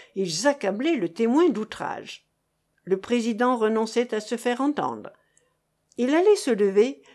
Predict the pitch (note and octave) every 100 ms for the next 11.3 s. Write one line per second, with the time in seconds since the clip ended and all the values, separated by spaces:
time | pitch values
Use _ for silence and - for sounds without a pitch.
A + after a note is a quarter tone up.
0 | _ - D#4 D4+ D#4+ F#4 F4 A#3 A3+ D4+
1 | F#3+ F#3+ F#3+ - C4 - F3+ G3 F#3 -
2 | A3 E3 B2 - _ _ _ _ _ _
3 | - - B3 C#4 D#4 D#4 C#4+ C#4+ D4+ -
4 | - _ - - C#4+ - C#4 A#3 B3 -
5 | A3+ - G3 A3+ - G3 F#3 F#3 C#4+ C4+
6 | G#3 G3+ A3+ - - A3+ A3 C#4 - C#3+
7 | - - G3 - _ _ _ _ _ -
8 | A#3+ A#3 A#3 F#3+ G3+ G3+ G3+ E3+ A2 E3+
9 | B3 B3 G#3+ A3 C4+ G4 D#4+ C4 A#3+ A#3
10 | F#3+ F3+ F3+ E3+ F3 A3 F#3+ D#3+ D#3+ F#3
11 | A#3 D4+